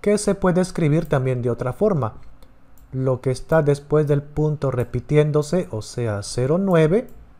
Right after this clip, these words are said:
se coloca una sola vez, pero con el sombrerito de periódico que indica repetición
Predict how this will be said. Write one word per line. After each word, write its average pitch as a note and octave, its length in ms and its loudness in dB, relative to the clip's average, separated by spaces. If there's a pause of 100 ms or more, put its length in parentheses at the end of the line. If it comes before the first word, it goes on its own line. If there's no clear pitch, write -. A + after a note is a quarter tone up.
(680)
se - 240 -6
coloca B2+ 380 0
una E3 200 2
sola F3 260 2
vez, F3+ 180 0
pero D#3+ 300 2
con D#3+ 180 0
el E3+ 220 0
sombrerito D#3 760 2
de D3 120 4
periódico D3 760 0 (640)
que E3 140 2
indica E3 480 2 (260)
repetición E3+ 920 0